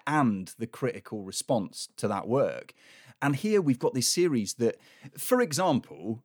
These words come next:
um, and this is the only example I'll give 'cause I don't wanna do, like, a full-blown review.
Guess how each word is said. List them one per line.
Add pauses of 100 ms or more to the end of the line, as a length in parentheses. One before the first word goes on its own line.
um, (540)
and
this
is
the
only
example
I'll
give
'cause
I
don't
wanna
do,
like,
a
full-blown
review.